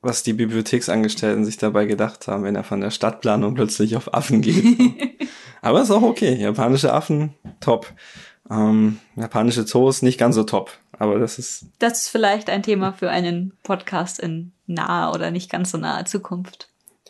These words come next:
Speaker 1: Ja, ansonsten würde ich sagen, haben wir jetzt genug, äh, mit unserer Expertise angegeben. Ähm, nochmal zur Einordnung, alles, was wir angesammelt haben an Wissen, ist natürlich auch immer subjektiv geprägt.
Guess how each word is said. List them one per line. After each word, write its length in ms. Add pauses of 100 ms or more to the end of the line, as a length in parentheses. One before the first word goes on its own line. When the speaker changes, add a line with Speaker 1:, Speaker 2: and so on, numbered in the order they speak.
(120)
Speaker 1:
Ja, 160 (220)
ansonsten 420
würde 120
ich 80
sagen, 240
haben 120
wir 100
jetzt 200
genug, 540
äh, 420 (180)
mit 220
unserer 260
Expertise 640
angegeben. 760 (520)
Ähm, 340
nochmal 640
zur 220
Einordnung, 880 (360)
alles, 720 (280)
was 240
wir 140
angesammelt 680
haben 280
an 160
Wissen, 500 (400)
ist 160
natürlich 440
auch 100
immer 180
subjektiv 540
geprägt. 500